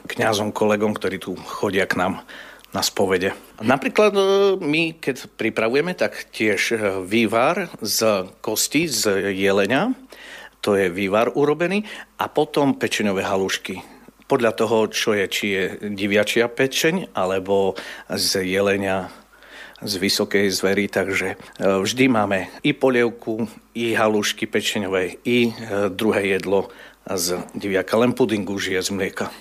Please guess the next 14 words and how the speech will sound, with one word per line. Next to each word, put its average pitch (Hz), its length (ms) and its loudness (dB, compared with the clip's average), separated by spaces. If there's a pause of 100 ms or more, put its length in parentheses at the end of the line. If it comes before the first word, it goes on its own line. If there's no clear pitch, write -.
(360)
Všetci 185 320 2
zase 147 320 4
vedia, 143 400 2
že 127 320 2
keď - 320 -6
k - 80 -8
nám 123 240 0
prídu 123 480 0 (240)
a 107 160 0
na 110 240 2
tú 107 160 -2
večeru 110 560 0
po 101 160 -4
spovedaní 113 720 2